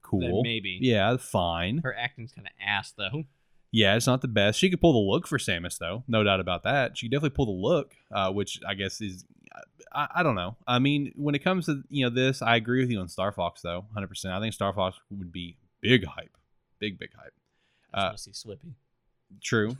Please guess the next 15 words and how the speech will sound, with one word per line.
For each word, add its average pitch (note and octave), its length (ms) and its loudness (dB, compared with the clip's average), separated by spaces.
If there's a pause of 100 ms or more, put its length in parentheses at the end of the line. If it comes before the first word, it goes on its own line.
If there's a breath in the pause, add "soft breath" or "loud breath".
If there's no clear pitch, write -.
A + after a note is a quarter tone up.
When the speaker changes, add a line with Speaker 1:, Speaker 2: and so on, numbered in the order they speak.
(160)
Speaker 2:
<laughs> - 200 2
Speaker 1:
true. G2 340 -4
Slippy A2 380 -4
is G#2 120 -4
fucking G#2 500 -4 (140)
top - 220 0
tier. F#2+ 320 -6
I G2 80 -10
love F#2+ 200 -4
Slippy. F#2+ 380 -12 (800)
Speaker 2:
Then A2 120 -20
you G2+ 100 -14
got F#2 180 -12
edgy G#2 260 -12
Falco, G2 640 -10